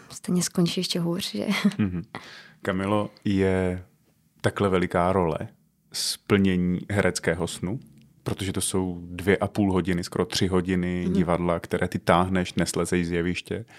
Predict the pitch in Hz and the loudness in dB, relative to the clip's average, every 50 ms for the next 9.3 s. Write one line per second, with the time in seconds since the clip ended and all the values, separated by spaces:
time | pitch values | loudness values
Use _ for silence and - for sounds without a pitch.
0 | - - - - - - - 95 92 90 82 - - - - - 90 85 87 85 | -20 -18 -6 -6 -4 0 2 2 2 4 2 0 -2 -4 0 2 2 4 4 2
1 | 82 - - 90 87 82 - - 87 82 85 85 87 87 107 - - - - - | 2 0 -2 -4 -4 -4 -4 -4 -4 -2 -4 -4 -6 -6 -10 -14 -20 -20 -20 -20
2 | - - - - _ _ _ - 101 98 - 95 - - 95 90 - - - - | -20 -20 -20 -20 _ _ _ -4 -4 -2 -2 -4 -2 0 -2 -2 -2 -6 -2 0
3 | 98 92 92 95 92 87 90 90 90 90 90 90 92 98 113 - _ 104 98 92 | 2 2 4 2 2 2 0 0 0 0 -2 -2 -4 -6 -10 -10 _ 0 2 2
4 | 90 - - - 92 87 92 - - - 101 123 - _ _ - - - 101 - | 2 0 0 -2 -2 -2 -4 -8 -6 -6 -6 -6 -6 _ _ -2 2 4 6 6
5 | 104 - - 95 92 90 90 87 85 90 92 90 - 87 87 95 90 85 85 - | 4 4 6 4 6 6 6 4 4 4 2 2 2 0 0 0 0 -2 -2 -4
6 | 104 87 90 - 269 262 240 113 110 101 104 - 101 104 - - - 113 101 - | 0 4 6 8 8 8 8 8 8 8 8 8 8 8 6 6 6 6 4 4
7 | - 110 104 98 98 110 135 - - 196 202 - 123 120 110 113 - 156 127 113 | 4 4 4 6 4 2 0 -2 -4 -6 -4 0 2 2 2 4 4 6 6 6
8 | 113 113 110 104 107 101 113 113 104 107 104 98 101 104 104 107 - - 107 98 | 6 6 4 2 4 4 4 4 6 6 6 6 6 6 4 2 0 2 0 0
9 | 98 98 101 95 107 139 | 2 2 2 0 -2 -4